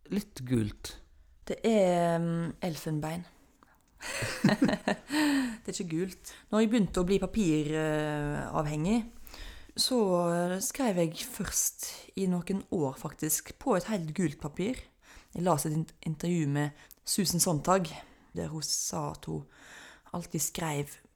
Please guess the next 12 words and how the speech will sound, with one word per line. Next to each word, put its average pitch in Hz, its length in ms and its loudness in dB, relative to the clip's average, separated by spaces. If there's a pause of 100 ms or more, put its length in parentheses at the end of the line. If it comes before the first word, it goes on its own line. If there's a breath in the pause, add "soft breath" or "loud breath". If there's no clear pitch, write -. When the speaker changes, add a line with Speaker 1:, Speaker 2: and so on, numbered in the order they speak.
Speaker 2:
på 160 400 0 (140)
legal 151 540 0
pads. 165 600 -2 (140)
Det - 100 -8
er - 60 -6
noen - 320 -8 (200)
amerikanske 156 680 -2
skriveblokker 147 560 -2
med 165 100 -2
helt 151 180 0
gult 151 180 -2
papir. 143 300 -6